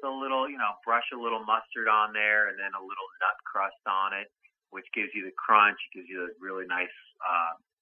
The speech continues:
healthy fats, it, it gives you some color. Just get back in the kitchen and play. I mean, we've become, i-, i-, if people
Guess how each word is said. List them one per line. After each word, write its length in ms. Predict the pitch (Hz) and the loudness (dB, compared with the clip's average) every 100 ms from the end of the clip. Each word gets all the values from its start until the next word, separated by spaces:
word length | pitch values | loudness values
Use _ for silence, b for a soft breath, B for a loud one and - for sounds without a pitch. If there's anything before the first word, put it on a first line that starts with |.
| - | -4
healthy 400 | 101 107 104 92 | -2 -2 -8 -4
fats, 460 | 101 92 90 95 - 87 | 8 12 12 10 2 -16
it, 160 | 82 | -16
it 140 | 92 92 98 | -18 -16 -16
gives 100 | 87 | -16
you 140 | 92 - | -18 -18
some 100 | 85 | -10
color. 580 | - 101 95 95 92 95 _ _ _ _ _ - - _ - | -2 2 4 6 6 4 _ _ _ _ _ -20 -20 _ -10
Just 160 | 143 - _ - - 156 | -10 -12 _ -14 0 2
get 140 | 160 | 2
back 220 | - - 110 | -4 -6 -8
in 80 | |
the 60 | - | -8
kitchen 340 | 151 151 - | -10 -10 -12
and 80 | 123 - - | -12 -12 -2
play. 320 | 110 139 - - _ _ _ _ _ _ _ | -2 -2 -6 -14 _ _ _ _ _ _ _
I 0 | 120 | -10
mean, 80 | 120 | -10
we've 160 | 123 | -8
become, 640 | 135 131 143 131 131 127 - _ _ 156 | -10 2 8 10 8 2 -8 _ _ -8
i-, 160 | 156 | -8
i-, 260 | - 151 160 151 | -4 -4 -2 -4
if 100 | 143 - | -4 -8
people 240 | 208 - | -10 -10